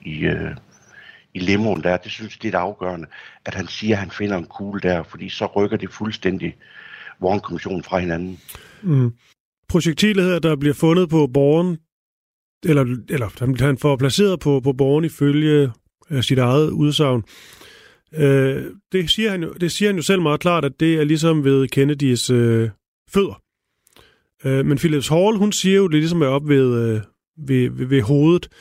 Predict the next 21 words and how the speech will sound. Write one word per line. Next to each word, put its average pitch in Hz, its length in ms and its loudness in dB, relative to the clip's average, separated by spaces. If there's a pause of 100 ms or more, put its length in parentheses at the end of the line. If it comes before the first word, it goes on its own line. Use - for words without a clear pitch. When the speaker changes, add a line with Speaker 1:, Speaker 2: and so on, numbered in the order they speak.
(320)
Speaker 2:
Er 139 100 -6
det 208 220 0
noget, 202 340 2
hvor 196 80 -2
du 175 100 0
tænker, 143 760 0 (1080)
det, 175 380 2 (260)
det 170 140 0
gør 160 180 2
det 147 160 0
sværere 165 440 2
at 143 60 -4
tro 185 240 0
på, 160 540 0 (260)
at, 143 420 -2
øh, 131 360 2 (500)
at 151 120 -6 (120)
de 165 140 4
har 151 160 2
set, 156 400 0
øh, 127 220 2